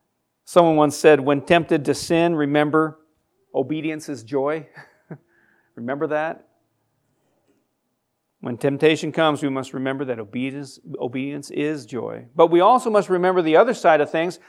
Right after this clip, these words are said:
that sin brings misery. And potentially, it can ruin our lives, as well as lives around us as well.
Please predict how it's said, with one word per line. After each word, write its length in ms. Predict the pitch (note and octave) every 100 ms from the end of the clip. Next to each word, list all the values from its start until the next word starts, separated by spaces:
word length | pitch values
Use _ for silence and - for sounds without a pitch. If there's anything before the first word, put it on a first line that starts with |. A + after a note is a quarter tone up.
| _
that 160 | - E3
sin 360 | - G#3+ G#3+ F3+
brings 280 | G3+ G3
misery. 640 | D3 D#3+ A3 F3 D3+ A#2+ - _ _ _ _ _ _ _ _ _
And 120 | - C#3+
potentially, 640 | D3 G3 F#3 F3 F3 D#3 _ _ _ _ _ _
it 200 | E3 D#3+
can 140 | D#3
ruin 480 | D3 D#3 D#3 D3+ C#3+ C3 _
our 140 | D3+ C3+
lives, 440 | B2+ B2+ A#2 - -
as 220 | D3+ D3+
well 140 | D3
as 140 | C#3+ B2+
lives 300 | C3 C3 A2+
around 360 | A2+ A#2+ A#2+
us 240 | A2+ - -
as 120 | -
well. 260 | C3 A#2